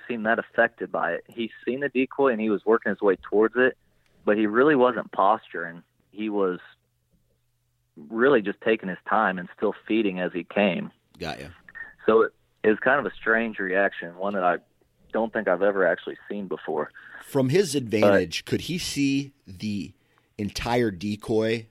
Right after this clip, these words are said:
Speaker 2: Like, was it silhouetted on the skyline, or was it just, like, his shoulders and head that he could see?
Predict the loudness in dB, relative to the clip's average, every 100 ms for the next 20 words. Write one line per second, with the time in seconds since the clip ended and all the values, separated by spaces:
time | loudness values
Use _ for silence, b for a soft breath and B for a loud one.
0 | -10 -4 -2 -2 -6 -4 -2 0 2 2
1 | 2 -2 -6 b b b -6 -4 -4 -4
2 | -4 -2 0 0 -2 -4 -8 b b -2
3 | 2 2 2 0 -6 -4 -2 -2 -4 -6
4 | -4 -4 -4 -4 -2 0 0 -4 -8 -8
5 | -8 -8 _ _ -10 -10 -10 -12 -12 -12